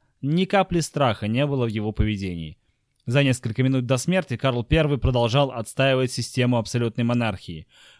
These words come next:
"Помните!" — выкрикнул король перед тем, как умереть.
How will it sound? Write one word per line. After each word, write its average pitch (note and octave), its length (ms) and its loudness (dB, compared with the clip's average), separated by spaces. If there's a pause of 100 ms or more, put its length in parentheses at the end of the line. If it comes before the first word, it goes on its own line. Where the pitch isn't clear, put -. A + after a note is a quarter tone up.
(200)
"Помните!" — F#3+ 880 4
выкрикнул B2+ 560 -2
король B2+ 340 2
перед B2 280 0
тем, B2+ 220 2
как A#2 160 -6
умереть. A#2 520 -2